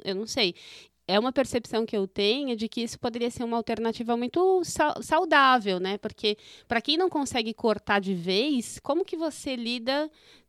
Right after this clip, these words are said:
devagar, né? Então, assim, "Ah, hoje eu deixei de ver, consegui não ver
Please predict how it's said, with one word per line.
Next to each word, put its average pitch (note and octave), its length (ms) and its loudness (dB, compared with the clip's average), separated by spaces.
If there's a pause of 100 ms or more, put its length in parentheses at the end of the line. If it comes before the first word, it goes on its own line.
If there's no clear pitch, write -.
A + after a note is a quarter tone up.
devagar, F#3+ 800 2
né? F#3 280 0
Então, G#3+ 300 -2
assim, G#3+ 300 -2
"Ah, F#3+ 220 0
hoje G#3 320 -2
eu A#3 200 0
deixei G#3+ 360 -2
de A3 120 -2
ver, A3 160 -2 (500)
consegui D4+ 580 0
não D4+ 360 4
ver A#3+ 440 0